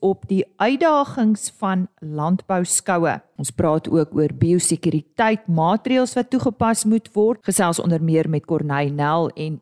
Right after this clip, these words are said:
Toy Wessels. Ons hoor wat dokter Louis Dupisani, die beoordelaar van die Klimaatslim Ambassadeurprojek, te sê gehad het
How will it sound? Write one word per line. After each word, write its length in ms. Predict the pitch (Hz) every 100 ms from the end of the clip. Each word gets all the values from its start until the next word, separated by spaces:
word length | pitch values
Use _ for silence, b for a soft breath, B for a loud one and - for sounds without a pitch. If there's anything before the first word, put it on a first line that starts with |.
| _
Toy 280 | 170 147 135
Wessels. 640 | 175 208 214 277 349 - - _ _ _
Ons 160 | - 233
hoor 240 | 233 320
wat 140 | 269 262
dokter 260 | 262 262
Louis 220 | 233 247 233
Dupisani, 640 | - 240 - 247 262 381
die 140 | 190 175
beoordelaar 840 | 196 - 208 214 202 190 175 170 -
van 240 | 190 170 170
die 140 | 175
Klimaatslim 1120 | - 175 165 151 151 170 - - - 190 175 165
Ambassadeurprojek, 1200 | 160 151 156 160 143 156 180 - 185 170 156 151 _ -
te 100 | 185
sê 220 | 247 226
gehad 400 | - 190 170 170
het 240 | 180 165